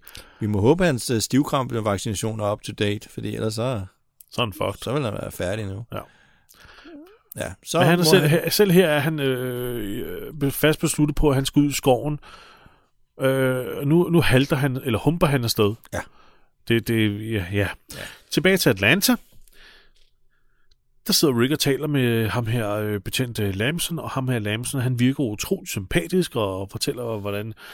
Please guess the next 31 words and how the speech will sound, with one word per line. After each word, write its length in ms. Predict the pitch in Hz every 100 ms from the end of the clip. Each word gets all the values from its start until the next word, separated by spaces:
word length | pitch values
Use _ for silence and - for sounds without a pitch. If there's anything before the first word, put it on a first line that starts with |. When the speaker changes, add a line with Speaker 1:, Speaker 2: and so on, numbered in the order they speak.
| - - -
Speaker 2:
de 120 | 120
kan 240 | 107 - 107
indgå 320 | 117 120 120
deres 260 | - - -
aftale 400 | 120 139 127 101
med 80 |
Dawn, 540 | 98 143 156 165 170 156
og 140 | 117
så 120 | -
videre, 180 | 113 117
og 60 | 98
så 100 | -
videre, 400 | 107 143 175 175 165 147
og 360 | 98 78 - -
giver 160 | 143 120
ham 80 |
nogle 140 | 120 110
små 180 | 117 104
fif, 420 | - 247 - -
nogle 180 | 123 117
små 80 | 113
Speaker 1:
Mhm. 100 | 95
Speaker 2:
tricks. 440 | 120 175 - - _ - - - - - - - - - - 143
Øh, 160 | 135
og 100 | 135
det 80 | 131
virker 180 | 160 151
meget 140 | 110
oprigtigt, 380 | 101 98 92 113
det 80 | 101
hele. 220 | 98 110